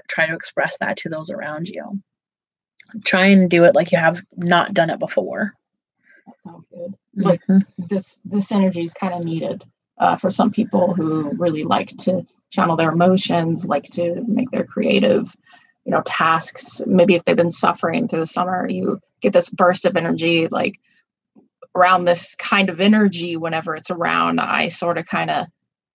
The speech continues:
Speaker 2: tap in, and then if I'm not, if I'm being stale, then I usually will go after <laughs> other people instead of
Speaker 1: Mm-hmm.
Speaker 2: using that energy in the right way.
Speaker 1: Mm-hmm. And,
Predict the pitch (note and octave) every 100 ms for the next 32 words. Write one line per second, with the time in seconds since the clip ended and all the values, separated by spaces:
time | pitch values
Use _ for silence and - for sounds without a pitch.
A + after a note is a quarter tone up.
0 | _ _ _ _ _ _ _ _ _ -
1 | G#3+ G#3 G#3 F#3+ E3+ G3+ - - - E3+
2 | F3 F3+ F3 F3+ - _ _ - - B3+
3 | D4+ C#4 C4+ C#4+ - A3+ A#3+ B3+ B3+ C4
4 | A#3 G#3 - G3+ A3 A3+ A3 - G#3 F#3
5 | G3+ G#3 G3+ G#3 F3+ D#3+ D#3+ E3 - G2
6 | - - - G#3+ G3+ - - F#4+ G#4+ G4+
7 | F#4 G3 A3 A#3 G#3 F#3+ F#3+ G#3 G#3+ F3
8 | - C#3 - E3+ F3 E3+ D#3 D#3 - -
9 | - - - G3+ F#3+ G3 G3+ G#3+ - _
10 | _ _ A#3 A#3+